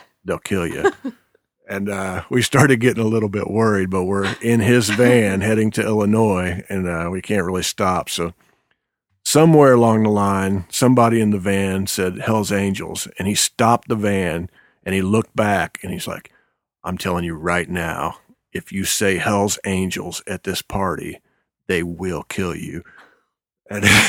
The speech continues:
<laughs> so we're scared to death at this point. We're thinking, "What in the hell did we get into?" And, uh, we get there,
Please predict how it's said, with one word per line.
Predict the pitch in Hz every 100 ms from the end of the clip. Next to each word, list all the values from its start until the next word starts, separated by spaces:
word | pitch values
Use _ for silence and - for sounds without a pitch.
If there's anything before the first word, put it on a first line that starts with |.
| - 698
<laughs> | - - 480 - _
so | - 131
we're | 151
scared | 165 - 156 147
to | 123
death | 117 120 117
at | 107
this | 113 110
point. | - 104 104 104
We're | 120
thinking, | 110 117 107 117
"What | 131
in | 123 104
the | 98
hell | 98 117 117
did | 113
we | 110 113
get | 110
into?" | 104 104 104 - 101 - _ _ _ _
And, | 110 104
uh, | 101
we | 107 120
get | 110 180 -
there, | 117 104 101